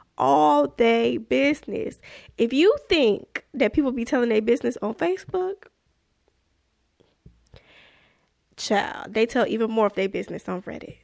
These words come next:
They tell so much of their business. See, on Reddit, they get on there and they be all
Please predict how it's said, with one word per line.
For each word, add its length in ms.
They 140
tell 200
so 220
much 220
of 60
their 140
business. 920
See, 200
on 140
Reddit, 280
they 100
get 180
on 140
there 160
and 80
they 80
be 200
all 500